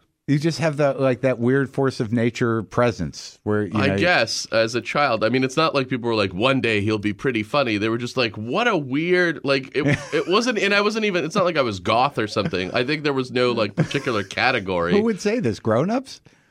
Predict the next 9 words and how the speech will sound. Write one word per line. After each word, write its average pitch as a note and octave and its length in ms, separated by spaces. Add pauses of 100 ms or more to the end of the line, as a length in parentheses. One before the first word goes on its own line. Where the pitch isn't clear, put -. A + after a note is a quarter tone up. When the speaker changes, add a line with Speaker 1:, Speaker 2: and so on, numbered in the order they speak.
(140)
Speaker 2:
No, B2 300
that B2 200
would G#2 120
be F2+ 160
awesome. E2 440
If C3 380
I C3+ 140
was B2+ 260
like A2 380